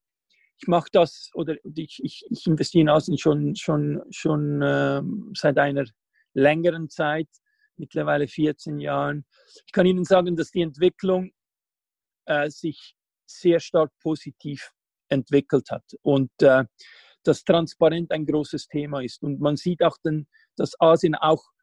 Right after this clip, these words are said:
mitrückt in diesen globalen Trends, die wir haben, die Ö-, die, die, äh, die, die sogenannten, äh, Sustainable Investing Themen. Das ist auch ein, ein großer Begriff in Asien.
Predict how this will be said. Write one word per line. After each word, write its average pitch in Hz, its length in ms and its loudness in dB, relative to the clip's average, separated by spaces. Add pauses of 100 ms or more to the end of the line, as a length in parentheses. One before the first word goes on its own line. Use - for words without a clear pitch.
mitrückt 165 560 -2
in 156 140 -6
diesen 156 280 -4
globalen 151 580 4
Trends, 147 440 -8
die 143 180 -6
wir 139 220 -2
haben, 131 400 -2
die 135 180 -6
Ö-, 156 100 -2 (800)
die, 147 260 -10
die, 147 260 -8
äh, 165 140 -2 (100)
die, 165 120 -12
die 151 180 -8
sogenannten, 151 600 -2 (560)
äh, - 240 -6
Sustainable 185 640 2
Investing 165 680 -6
Themen. 139 480 -6
Das 135 160 -8
ist 156 160 -4
auch 160 160 -2
ein, 151 260 -4
ein 226 380 -14 (160)
großer 180 480 6
Begriff 147 580 -6 (540)
in 147 160 -6
Asien. 123 560 -4